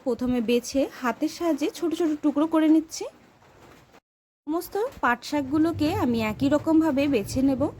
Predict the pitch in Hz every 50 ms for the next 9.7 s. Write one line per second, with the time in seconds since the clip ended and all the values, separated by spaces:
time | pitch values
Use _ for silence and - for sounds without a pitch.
0 | - - - - - - 226 262 269 269 - 320 339 339 349 311 330 330 311 285
1 | 294 381 392 277 233 226 214 180 - 226 220 - 214 214 208 214 220 208 240 240
2 | 233 - 294 302 269 269 302 311 294 - - 311 427 - 285 240 220 220 226 226
3 | 226 202 240 285 311 320 247 233 220 202 196 214 220 214 - 254 233 190 214 220
4 | 220 240 302 - - - - - - - - - - - - - 220 262 277 269
5 | 285 294 - 311 302 320 311 226 220 220 240 254 277 294 311 294 330 339 339 339
6 | 320 - 277 320 466 349 240 240 214 202 202 202 - 285 277 - 269 285 349 359
7 | 277 240 226 220 233 247 233 269 262 277 349 320 - 262 269 269 294 311 330 269
8 | 285 339 302 262 233 247 247 269 320 330 262 302 339 - 262 208 208 - - -
9 | 214 202 190 - 202 196 190 185 190 175 160 175 185